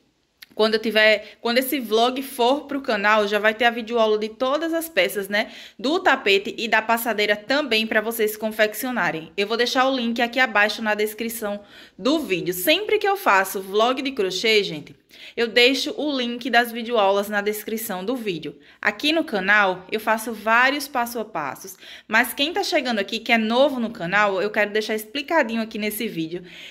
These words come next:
Eu faço, sim, vários passo a passo, inclusive tem passo a passo dessas peças aqui no canal, mas eu também faço vlog, a resenha das peças, pra que vocês saibam por quanto eu vendo os modelos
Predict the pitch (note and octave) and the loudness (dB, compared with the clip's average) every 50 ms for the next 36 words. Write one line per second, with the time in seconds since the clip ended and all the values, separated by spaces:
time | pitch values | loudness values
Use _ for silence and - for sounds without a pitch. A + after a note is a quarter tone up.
0 | - - G#3 A#3 A#3 - - - - - C4 A#3 B3 C#4+ C#4 - F4 D#4+ - - | 0 2 2 2 2 -2 -14 -8 0 2 4 4 4 4 2 -2 -6 -8 -8 -6
1 | A#3 A3 A#3 A3 G#3 A#3 A#3+ C4 C#4+ D#4 E4 D#4+ - C#4 C4+ C4+ C#4 C#4+ C4+ C#4 | -6 -4 -4 0 2 4 4 4 4 2 0 -2 -2 0 0 0 0 -2 -2 0
2 | G3+ F3 F3 G3 - - A3+ A3 G#3+ A3+ A3 G#3+ G#3+ G#3+ G3 G#3 G#3+ - B3 D#4+ | 2 2 2 2 0 -4 -8 -8 -4 -4 -2 -2 0 -2 -2 -2 -2 -2 -4 -2
3 | F#4+ - D4 C#4+ C#4 D4 C#4 C4+ A3+ G#3 G#3 G#3+ - A3 G3 G#3 G#3+ G#3+ A3 G#3+ | 0 0 0 2 2 0 -2 2 4 4 4 2 0 -2 -4 -4 -2 -2 -6 -8
4 | - - F#3+ G3 F#3+ G3 F#3+ G3+ G3 - G3 F#3+ F#3 - - G#3 G3 F3+ E3 D#3+ | -2 0 0 0 0 -4 -6 -8 -8 -6 -8 -8 -8 -8 -6 -6 -2 -2 -2 -2
5 | E3 E3 - - - - - _ G#3+ A3+ B3+ C#4 C#4 D#4 D4+ D#4 E4 D4 B3 A3 | -2 -4 -8 -14 -20 -20 -12 _ 0 2 2 4 4 2 2 2 2 0 0 0
6 | A#3+ C4 - - - B3+ A#3 B3+ B3+ - D#4+ D#4+ C#4+ A3+ G3+ G#3 G#3+ A3+ A#3+ B3+ | -2 -2 -2 -2 2 2 2 2 2 -2 -4 -4 -6 -6 -2 2 4 4 4 4
7 | B3+ A#3 G3+ G3 G3 G3+ G#3+ A3 B3+ C#4 D4 C4 G#3+ G#3 B3+ C#4+ E4 F4 D#4+ A3+ | 2 0 -2 -2 0 0 0 2 2 2 2 0 0 -2 -2 -2 0 0 2 2
8 | A3 A3+ A3+ - - G#3+ A3+ B3 C#4 C4+ C4 A3+ - - - B3+ B3+ C4 C4 C4 | 0 0 -2 0 2 2 4 4 2 0 -4 -8 -6 -2 -2 -2 -2 -2 -4 -8
9 | C4+ C4+ D4+ C#4 C#4 C#4 - - A#3 A3+ B3 B3+ C4 C4 B3+ - D#4+ E4 E4 - | -6 -4 -4 -4 -4 -6 -2 2 2 2 2 2 0 -4 -4 -4 -4 -4 -4 -6
10 | - - D4 D4+ E4 F4+ F4 E4+ D4 C4+ A3+ G#3 G#3+ G#3+ G3+ G#3 G3+ G3 - G3+ | -4 -2 0 0 0 -2 0 0 0 0 2 0 -2 -2 -2 -4 -4 -6 -6 -6
11 | G#3 G#3 F#3+ F#3 F3+ F3+ F#3 F3+ F3+ | -6 -4 -4 -4 -4 -4 -4 -6 -8